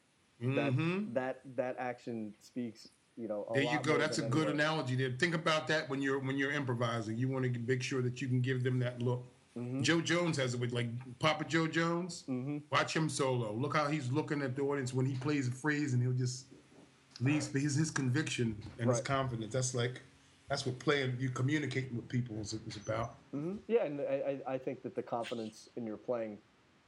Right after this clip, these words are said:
Speaker 1: allows you to express the way that you want. Like, if I'm talking about something that I'm really knowledgeable about, then
Speaker 2: Mm-hmm.
Speaker 1: I have conviction.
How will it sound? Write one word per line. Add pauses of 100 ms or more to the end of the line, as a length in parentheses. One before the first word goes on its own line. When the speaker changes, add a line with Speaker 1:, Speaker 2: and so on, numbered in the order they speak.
(120)
Speaker 1:
allows
you
to (100)
express
the
way
that
you
want.
Like,
if
I'm
talking
about
something (260)
that
I'm
really
knowledgeable
about, (580)
then (100)
Speaker 2:
Mm-hmm.
Speaker 1:
I
have
conviction.